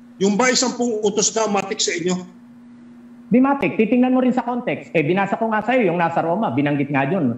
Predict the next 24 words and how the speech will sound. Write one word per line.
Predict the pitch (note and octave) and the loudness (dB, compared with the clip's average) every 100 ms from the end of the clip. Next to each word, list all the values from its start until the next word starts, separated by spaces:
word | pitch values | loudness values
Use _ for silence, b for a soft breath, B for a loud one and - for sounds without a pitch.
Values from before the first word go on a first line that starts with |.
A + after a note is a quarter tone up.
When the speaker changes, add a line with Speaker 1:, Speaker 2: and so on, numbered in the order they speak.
| - - | -6 -2
Speaker 2:
"Huwag | D#3+ | 0
magnanakaw, | D3 C#3+ C3+ C#3 D#3+ - D3 A#2+ G2+ - - | 2 2 2 2 0 0 0 0 -6 -14 -12
ah, | - E3 | -2 0
huwag | D#3+ C#3+ | 2 0
mananakin." | D3 C#3+ C#3+ - C#3+ A2 - | 0 2 0 0 0 0 -2
Eh, | F3+ | 0
saan | C4+ F3 | 0 0
ba | F#3+ | 0
yun? | G#3+ C3 | -2 -2
Sampung | A#3 A#3+ C4+ | -2 0 0
utos | C#4+ - C#4+ | 0 0 0
yun, | E4+ | 2
Mister | D4 C4 C4 D4 | 2 0 0 0
ano, | D4+ D4 F3 G#3 | 2 0 -2 -4
Mister | B3+ A#3 | -2 0
De | C4 | 2
Mesa. | C4+ C4+ D4 D3 - - - - - - - - - - - - - | 2 0 -2 -4 -10 -20 -20 -20 -20 -20 -20 -20 -20 -20 -20 -6 0
Speaker 1:
Parte | G#3+ G#3+ B3+ | 0 2 2
yun | B3 | 4
ng | A#3+ | 4
sampung | B3 G#3 G#3+ G#3+ | 2 0 0 2
utos. | F#3+ G#3 G#3 - - - - | 2 4 4 2 -2 -8 -4
Speaker 2:
Bahagi, | B2+ A3+ F4 D4+ F3 | -2 0 0 0 -2
tama. | F#3 C#4 E3 - | 0 -2 -2 -8